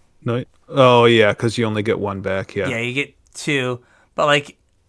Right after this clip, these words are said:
Speaker 2: you know, this, uh, the Cyclers.
Speaker 1: So you play it alongside Gearhulk, too. <laughs>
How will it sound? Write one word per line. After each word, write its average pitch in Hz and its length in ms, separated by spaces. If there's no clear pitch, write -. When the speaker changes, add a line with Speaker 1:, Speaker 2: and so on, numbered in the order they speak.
Speaker 2:
you 147 140
know, 135 60
this, 131 360
uh, 117 560
the 143 140
Cyclers. 160 880
Speaker 1:
So 123 260
you 131 200
play 135 200
it 127 60
alongside 123 540
Gearhulk, 120 500
too. 120 260
<laughs> - 540